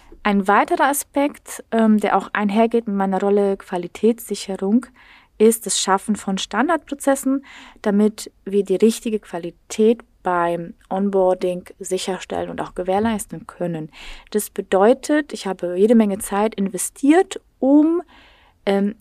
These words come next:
ein Stufensystem oder, sagen wir mal, Stationen aufzubauen, äh, wo die Mitarbeiter Themen nachlesen können. Aber, wie wir haben ja eben gehört, neben dem Nachlesen gibt's ja auch aktive Tätigkeiten wie Rollen, Austausch.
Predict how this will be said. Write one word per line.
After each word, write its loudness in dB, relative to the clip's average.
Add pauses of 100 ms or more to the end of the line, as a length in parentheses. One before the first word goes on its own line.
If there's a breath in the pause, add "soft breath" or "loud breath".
ein -6 (100)
Stufensystem 0
oder, -2
sagen -4
wir -6
mal, -4
Stationen 2
aufzubauen, 2 (380 loud breath)
äh, 0
wo 0
die -6
Mitarbeiter -6
Themen -14
nachlesen -2
können. 0 (460 loud breath)
Aber, 4 (1400)
wie -6
wir 0
haben 0
ja 0
eben -4
gehört, 2 (100)
neben -2
dem -4
Nachlesen -2
gibt's -4
ja -4
auch -14
aktive -2
Tätigkeiten -4
wie -4
Rollen, 2
Austausch. -2